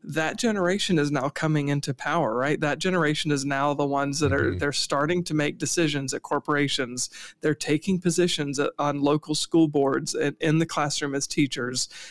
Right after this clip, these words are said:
Speaker 1: Like, they're making an impact on our culture. So I think a lot of that way of thinking, similar to kind of what you were saying, Billy, we kind of made fun of it and we poked fun at, like, the, the snowflake generation type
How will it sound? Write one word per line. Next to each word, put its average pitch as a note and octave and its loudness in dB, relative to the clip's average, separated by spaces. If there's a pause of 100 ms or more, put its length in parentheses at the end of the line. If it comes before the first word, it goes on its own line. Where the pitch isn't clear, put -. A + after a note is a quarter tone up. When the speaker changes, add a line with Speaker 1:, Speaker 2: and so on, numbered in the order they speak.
(120)
Speaker 1:
Like, D3 -4
they're D#3 2
making D#3 2
an C3 0
impact D3+ -2
on C#3 0
our B2+ -4
culture. E3+ -2 (320)
So - -2
I C#3 2
think G3 -2
a C#3+ 2
lot C#3+ 2
of F#3 2
that D3+ 2
way D3 4
of B2 -2
thinking, C#3 -2 (180)
similar E3+ 2
to C#3+ 0
kind C#3 -2
of C3+ 0
what C#3 2
you D3+ 4
were D#3 4
saying, C#3 -2
Billy, C#3 4
we D3 2
kind D#3+ 0
of D3 2
made D3 2
fun C3+ -2
of C#3+ 0
it D3+ 2
and C#3+ -6
we C#3+ 0
poked D3 -2
fun C#3 -2
at, C#3 -2
like, C3+ -2
the, C#3 -2
the D#3 -2
snowflake C#3+ -2
generation D3 0
type D3+ -2